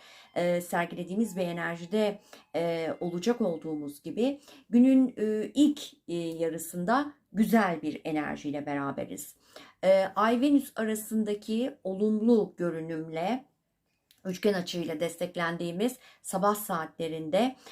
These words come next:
e, oldukça dengeli, uyumlu, her türlü ilişkimizde paylaşma, e, temasının ön planda olacak olduğu gibi iyimser, cömert, anlayan, empati kurabilen,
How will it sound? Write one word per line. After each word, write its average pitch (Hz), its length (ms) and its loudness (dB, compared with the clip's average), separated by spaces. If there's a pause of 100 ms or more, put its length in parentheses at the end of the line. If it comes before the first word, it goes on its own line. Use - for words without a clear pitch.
(180)
e, 190 240 6
oldukça 220 580 0
dengeli, 202 760 0 (100)
uyumlu, 185 760 0 (200)
her 269 260 0
türlü 226 220 0
ilişkimizde 214 880 -2
paylaşma, 202 880 0 (340)
e, 165 560 0
temasının 175 580 -6
ön 214 180 0
planda 170 360 -4
olacak 185 400 -2
olduğu 147 400 -4
gibi 214 360 0 (340)
iyimser, 240 960 2 (260)
cömert, 208 720 -2 (320)
anlayan, 190 760 -2 (300)
empati 156 460 -2
kurabilen, 202 760 0